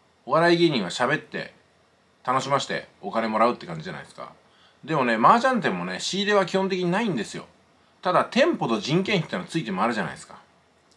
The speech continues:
そこが言いたかったですよね。まあ、今ね、こうやって、YouTubeを中心にインターネットの活動をさせてもらう中で、そこでも価値の提供ってできるわけですよ。特に、六月からはエフエックスの、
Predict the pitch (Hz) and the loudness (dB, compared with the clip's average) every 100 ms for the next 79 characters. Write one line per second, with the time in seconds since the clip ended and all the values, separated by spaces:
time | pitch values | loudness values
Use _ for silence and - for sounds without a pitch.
0 | _ - 151 190 202 196 180 170 - 82 | _ -8 -2 2 4 4 2 0 -2 -10
1 | - 95 117 117 _ _ _ _ _ _ | -12 -8 -8 -10 _ _ _ _ _ _
2 | _ _ _ _ _ - - - - 156 | _ _ _ _ _ -20 -20 -20 -10 0
3 | 190 185 156 - 147 143 - 139 95 - | 4 4 4 2 2 2 2 2 2 0
4 | - _ _ 117 135 135 156 127 101 - | -14 _ _ -6 -4 -2 -2 0 -2 -4
5 | 107 - 107 107 113 123 123 120 98 85 | -8 -6 -4 -4 -2 0 -2 -4 -8 -6
6 | 87 - 92 95 - 101 95 95 95 82 | -10 -10 -10 -10 -10 -6 -6 -6 -6 -4
7 | 110 90 69 _ _ _ - 185 240 175 | -2 -2 -6 _ _ _ -2 0 0 -2
8 | 202 202 147 107 104 92 92 90 107 135 | 0 0 -2 -2 -6 -4 -8 -8 -6 -4
9 | 95 80 - - _ _ _ _ _ _ | -4 -4 -14 -20 _ _ _ _ _ _
10 | _ - 208 190 165 139 95 - _ - | _ -6 -2 0 2 0 -2 -8 _ -10
11 | 143 143 190 - 120 110 117 98 117 165 | -8 0 0 2 2 6 6 6 2 2
12 | 175 - - 107 82 | 2 0 -6 -4 -6